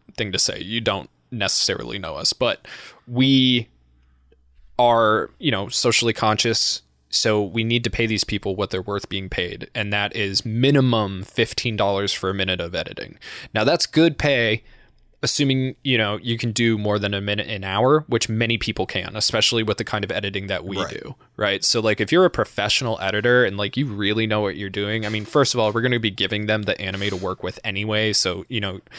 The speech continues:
Speaker 1: finding footage and stuff isn't gonna be that difficult. Like, you could make three hundred dollars in a day,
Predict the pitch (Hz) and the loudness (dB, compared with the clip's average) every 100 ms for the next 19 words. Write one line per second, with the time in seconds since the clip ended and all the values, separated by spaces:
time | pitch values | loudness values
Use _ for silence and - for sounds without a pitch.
0 | - - - 139 135 113 - 123 117 120 | -18 -16 -2 0 2 0 2 4 4 2
1 | 113 - 120 - 101 104 104 98 92 85 | 0 2 2 2 -2 -2 -4 -4 -4 -2
2 | 78 104 110 - 117 117 - - - 120 | 0 -2 0 2 2 2 -4 -20 -6 0
3 | 110 - - _ - 131 190 185 123 135 | 0 0 -12 _ -6 0 2 2 2 2
4 | 170 - - _ _ _ _ _ - - | 0 -2 -10 _ _ _ _ _ -4 4
5 | 156 135 123 104 113 135 113 98 101 139 | 6 6 4 2 4 6 4 2 -2 -6
6 | - 104 107 - | -2 0 0 -6